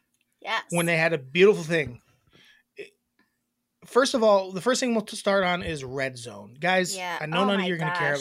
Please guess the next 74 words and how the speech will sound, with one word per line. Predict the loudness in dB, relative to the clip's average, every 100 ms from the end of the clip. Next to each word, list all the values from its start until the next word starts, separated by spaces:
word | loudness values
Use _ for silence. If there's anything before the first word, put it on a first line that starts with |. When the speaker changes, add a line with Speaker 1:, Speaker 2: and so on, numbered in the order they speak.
| -4
Speaker 1:
gosh. | -6
Speaker 2:
this. | -10 -8
If | -2
you're | -2
not | -2
a |
sports | -2 -2 -2
Speaker 1:
<laughs> | -6
Speaker 2:
fan, | -12 -12 -18 -20 -8
if | 2
you | 4
don't | 4 4
get | 0 0
this, | -6 -6 -10
you, | -10 -12 -2
here's, | 0 0 -4
here, | -8 2
I'm | 2
gonna | 2
explain | -2 -10 -8 -4
Speaker 1:
This | 2
might | 2 4
Speaker 2:
this | 4
Speaker 1:
not |
Speaker 2:
to | 4
Speaker 1:
even | 0 0
be | 6
Speaker 2:
you. | 6
Speaker 1:
a |
sports | 4 0 0 0 -2
fan | -2 -2 -6
thing. | -12 -12
This | -12 -10
might | -10
just | -10 -14 -12
be | -10
a |
Melon | -8 -8 -8 -10
thing, | -14 -14 -14
but | -10 -8 -8
we | -10
<laughs> | -10
can't | -2 6
Speaker 2:
Oh, | 8
yeah, | 8
yeah, | 8 8 6
Speaker 1:
stand | 2
Speaker 2:
yeah. | -2
Speaker 1:
it. | 4
Speaker 2:
I | 6 6
think | 4 -2 -4 0
other | 4 4
people | 4 0 -4
have | -2
gotta, | 4 4 2 -6 -16
most | -4 4 4 4
Speaker 1:
They |
Speaker 2:
people | 4
that | 4
listen | 6 4
to |
Speaker 1:
have | 2
Speaker 2:
this | -2
have | -4
no | 0 -2
Speaker 1:
to. |
Speaker 2:
idea | -2 -4
what | -8
we're | -12
about | -14
to-, | -14 -14 -8
talking | -8 -8 -14
about, | -16 -10
but | -10